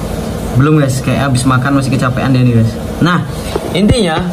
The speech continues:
Bang, gimana sih cara kita bikin mangap-mangap andro? Ini andro kedua kita yang sudah mangap-mangap. Jadi dulu pernah punya, sekarang juga akhirnya punya lagi. Kalau stewarti kita udah sering banget punya. Yang pertama,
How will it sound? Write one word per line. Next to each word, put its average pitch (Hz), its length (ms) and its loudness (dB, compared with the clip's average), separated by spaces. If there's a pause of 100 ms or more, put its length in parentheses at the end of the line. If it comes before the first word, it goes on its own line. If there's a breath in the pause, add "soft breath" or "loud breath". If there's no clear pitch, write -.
Bang, 220 160 0
gimana 208 160 2
sih 269 160 -2
cara 226 160 0
kita 220 240 0
bikin 190 240 2
mangap-mangap 196 480 0
andro? 180 400 2
Ini 170 160 0
andro 156 240 0
kedua 147 240 0
kita 165 320 0
yang 160 320 0
sudah - 400 -4
mangap-mangap. 143 480 -2 (480 loud breath)
Jadi 156 160 0
dulu 160 160 2
pernah 151 240 -2
punya, 147 400 -2
sekarang 151 320 0
juga 131 240 0
akhirnya 120 400 -2
punya 117 240 0
lagi. 107 480 2
Kalau 120 160 -2
stewarti 120 560 -2
kita 143 80 0
udah 143 160 2
sering 117 240 0
banget 117 240 -2
punya. 110 240 -2 (480 loud breath)
Yang 208 240 -2
pertama, 208 320 -2